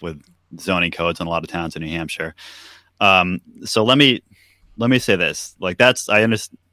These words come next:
what she's doing, you know, with Rosa Koire and other people coming out and, and pro-,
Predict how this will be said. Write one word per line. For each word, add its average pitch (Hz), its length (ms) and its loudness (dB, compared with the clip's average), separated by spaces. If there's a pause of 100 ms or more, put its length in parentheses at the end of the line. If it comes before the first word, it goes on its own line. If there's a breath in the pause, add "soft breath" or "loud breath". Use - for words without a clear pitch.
(220)
what 107 260 -4
she's 110 240 0
doing, 92 360 2
you 90 80 -2
know, 87 180 -4
with 90 280 -4
Rosa 87 260 -4
Koire 82 320 -6
and 80 100 -8
other 80 100 -8
people 82 200 -12
coming 85 240 -4
out 82 180 0
and, 80 140 -6
and 80 260 -10 (400 soft breath)
pro-, 139 180 6